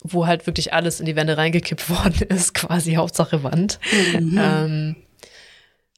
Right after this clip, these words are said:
Speaker 1: da wurden, äh, wurde die Heizung nachinstalliert. Das merkst du ja daran, dass die Ru-, Heizungsrohre aufputzt sind. Das war die erste Bude,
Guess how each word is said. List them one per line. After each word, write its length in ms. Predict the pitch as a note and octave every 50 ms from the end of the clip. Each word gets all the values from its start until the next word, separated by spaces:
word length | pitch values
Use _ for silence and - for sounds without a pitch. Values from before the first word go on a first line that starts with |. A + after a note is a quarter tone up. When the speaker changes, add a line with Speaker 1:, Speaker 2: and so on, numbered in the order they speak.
| _ _ _ _ _ _ _ _ _ _ _ -
Speaker 1:
da 220 | G3 G3+ G#3+ G3+
wurden, 320 | G3 G3 G3+ G3+ G3 G3 G3
äh, 480 | G3 F#3+ F#3+ F#3+ F#3+ F#3 F#3 - -
wurde 180 | F3 F#3+ F#3 F3+
die 160 | F3 F#3 F3 E3+
Heizung 380 | F#3+ G3 G3 G3 - F#3 F3
nachinstalliert. 840 | E3+ E3+ F3 F#3+ G3 G3 - - E3 - - - D#3 C#3 D3+ D#3 D3+
Das 160 | D#3+ D#3+ - -
merkst 220 | D#3+ E3 - -
du 60 | E3
ja 40 | D#3
daran, 240 | D#3+ D#3+ D#3 E3 D#3+
dass 200 | D#3 D#3+ - -
die 120 | - E3
Ru-, 180 | D3+ D#3 - -
Heizungsrohre 600 | E3 D#3+ E3 - - E3 - - D3 D3 C3+ -
aufputzt 420 | D3+ D#3 - - - C#3+ - -
sind. 300 | - C#3 C#3+ C#3+ - - _ _
Das 160 | - D#3+ -
war 160 | - E3 E3 E3
die 120 | D#3+ E3+
erste 240 | D#3 F3 G3 - F3+
Bude, 400 | D3+ D3+ D3+ D3 D3 C#3+ D#3 D#3